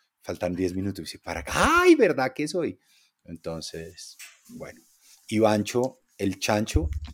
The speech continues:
ha bajado radicalmente de peso. Mi pequeña, mi pequeña, mm, alcancía, eh, ha quedado vacía,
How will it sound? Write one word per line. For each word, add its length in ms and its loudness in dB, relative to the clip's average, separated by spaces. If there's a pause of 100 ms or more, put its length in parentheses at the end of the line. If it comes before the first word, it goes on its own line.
(380)
ha 280 0
bajado 580 0
radicalmente 880 2
de 100 0
peso. 340 -8
Mi 180 -2
pequeña, 680 -8 (680)
mi 140 -8
pequeña, 1160 -8
mm, 240 -14 (480)
alcancía, 680 2 (520)
eh, 180 -4
ha 180 2
quedado 540 0 (240)
vacía, 480 0